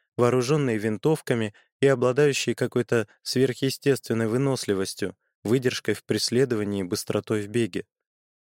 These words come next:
Это были в полном смысле слова ищейки и охотничьи собаки экспедиции. Я имел возможность убедиться в том, что они были хорошими стрелками. Бесстрашные и уверенные в превосходстве своего оружия,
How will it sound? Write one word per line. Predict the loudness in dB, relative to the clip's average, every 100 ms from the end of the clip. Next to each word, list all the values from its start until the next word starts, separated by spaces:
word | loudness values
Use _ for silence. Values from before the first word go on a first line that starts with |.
| _
Это | 0 2
были | 2 2 2 2
в | -2 -2
полном | 2 2 2 0
смысле | -2 -2 0 -2
слова | 0 0 2 2 0
ищейки | -2 -2 0 2 0 0 -2
и | 0 0
охотничьи | 0 0 0 0 0 0 0
собаки | -2 0 0 0 -4
экспедиции. | -6 -4 -4 0 -2 -2 -6 -6 -12 _ _ _ _ _
Я | 0 2
имел | 2 0 0
возможность | 0 0 -2 0 -2 -2
убедиться | -4 -2 -2 -2 -2 -6
в | -2
том, | -2 -2
что | -2 0
они | 0 0
были | 0 -2
хорошими | 0 0 0 -2 -4 -6
стрелками. | -2 -2 0 0 -2 -2 -8 _ _ _ _ _ -4
Бесстрашные | -2 -2 0 0 0 0 -2 -2
и | -2 -2
уверенные | 0 2 0 0 -2
в | -4
превосходстве | -2 0 0 0 0 0 0 -6
своего | -4 -2 0 0 0
оружия, | 0 0 2 0 -2